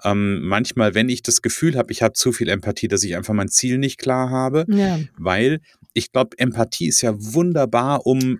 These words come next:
Speaker 1: auch mitzubekommen. Das hat ja auch was von wirklich beim anderen zu sein und
Speaker 2: Auf
Speaker 1: auch
Speaker 2: jeden Fall.
Speaker 1: mitzubekommen, was spricht denn der da grad?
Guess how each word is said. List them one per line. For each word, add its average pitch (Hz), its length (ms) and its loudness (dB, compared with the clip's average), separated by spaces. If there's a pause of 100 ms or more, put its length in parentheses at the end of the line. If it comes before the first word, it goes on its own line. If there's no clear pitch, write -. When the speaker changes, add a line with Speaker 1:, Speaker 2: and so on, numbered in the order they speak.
(120)
Speaker 1:
auch 113 300 2
mitzubekommen. 120 920 0
Das - 180 0
hat 147 160 -2
ja 139 100 2
auch 113 240 -2
was 131 220 0
von 123 300 0 (260)
wirklich 143 500 -2
beim 113 220 2
anderen 139 440 0
zu - 140 0
sein 123 460 0
und 113 260 0
Speaker 2:
Auf 247 120 4
Speaker 1:
auch 190 40 4
Speaker 2:
jeden 190 160 4
Fall. 143 320 2
Speaker 1:
mitzubekommen, 131 500 0
was 117 160 2
spricht - 520 0
denn 110 100 0
der 92 140 2
da 92 160 2
grad? 107 380 -2